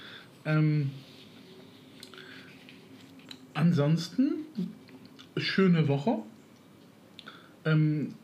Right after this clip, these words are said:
wie gesagt, falls ihr noch spontan vorbeikommen wollt, für diesen wunderbaren Sonntag,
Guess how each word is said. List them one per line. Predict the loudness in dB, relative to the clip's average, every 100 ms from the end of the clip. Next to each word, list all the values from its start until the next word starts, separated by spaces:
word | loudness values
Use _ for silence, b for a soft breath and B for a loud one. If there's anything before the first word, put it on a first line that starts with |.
| -10
wie | -4 0 2
gesagt, | 4 4 2 2 -2 -4 -6
falls | -2 0 0 2
ihr | 2
noch | 2
spontan | -2 0 2 4 4 2 2 2
vorbeikommen | 0 -2 2 0 2 2 2 2
wollt, | 2 2 2 -2 -10 -18 -20 B B B B B B B B B B
für | -18 0 2 4 4 2 0
diesen | -2 0 0 4 4 6 4 4
wunderbaren | 4 4 2 2 0 0 2 2 2 2 2 2 2
Sonntag, | 2 2 2 0 -2 0 0 -2